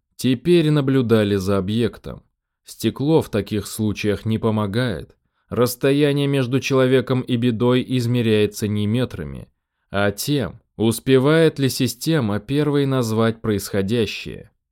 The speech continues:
На нижнем экране Тимур резко повернул голову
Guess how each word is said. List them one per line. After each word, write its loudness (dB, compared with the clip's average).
На 0
нижнем 2
экране 0
Тимур 2
резко 0
повернул 0
голову -2